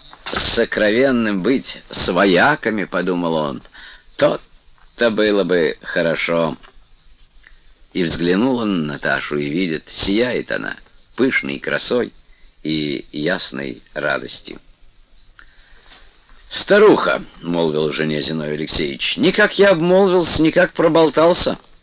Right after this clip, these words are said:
Наш вот гость, дорогой, пожалуй, теперь догадался, не сказать ли уж ему всю правду, всю истинную. Друг ведь он, приятель Никитушки-то». Почитай-ка, что пишет он про него.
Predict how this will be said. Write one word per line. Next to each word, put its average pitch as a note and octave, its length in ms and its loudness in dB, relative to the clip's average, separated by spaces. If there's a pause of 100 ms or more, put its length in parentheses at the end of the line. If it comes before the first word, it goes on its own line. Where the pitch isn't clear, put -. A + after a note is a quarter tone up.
(600)
Наш G#3+ 300 4
вот F#3+ 140 6
гость, E3+ 340 6
дорогой, C#3 340 6
пожалуй, D3 360 4
теперь D3+ 300 0
догадался, D3 760 4 (380)
не B2 280 2
сказать B2 580 2
ли D3+ 80 2
уж C3+ 180 0
ему B2 180 2
всю B2 260 0
правду, A2+ 420 0
всю C3 180 -2
истинную. D2+ 680 0 (400)
Друг A#2 380 4
ведь G3+ 160 2
он, B2 140 4
приятель F2 520 -2
Никитушки-то». - 680 -4 (520)
Почитай-ка, C3+ 500 2
что E2 320 0 (100)
пишет G#2 320 0
он D2+ 120 -2
про D2 160 -6
него. C#2 320 -6